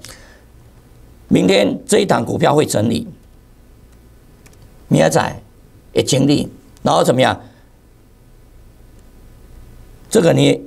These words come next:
你可以注意，这个量比较小，哦，你前场集资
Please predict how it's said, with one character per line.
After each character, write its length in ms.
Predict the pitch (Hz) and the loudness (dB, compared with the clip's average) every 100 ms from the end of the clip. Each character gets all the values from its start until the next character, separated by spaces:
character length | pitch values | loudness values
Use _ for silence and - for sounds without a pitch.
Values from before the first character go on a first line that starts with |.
| - | -4
你 140 | 147 139 | -4 0
可 120 | 151 | 2
以 100 | 135 | 2
注 200 | 147 147 | 0 0
意， 220 | 107 - - | -2 -4 -2
这 100 | 220 | 0
个 80 | |
量 180 | 185 175 | 2 0
比 100 | - | -2
较 180 | 110 139 | -2 0
小， 440 | - - - - - - - - - - - | 0 -2 -2 -6 -14 -20 -20 -20 -20 -20 -6
哦， 220 | 123 131 127 | 0 2 2
你 200 | 131 - - | -2 -4 -4
前 240 | - 143 | 0 0
场 220 | - 110 | 0 -2
集 200 | 110 120 | -6 -6
资 300 | 113 - 104 | -4 -6 -8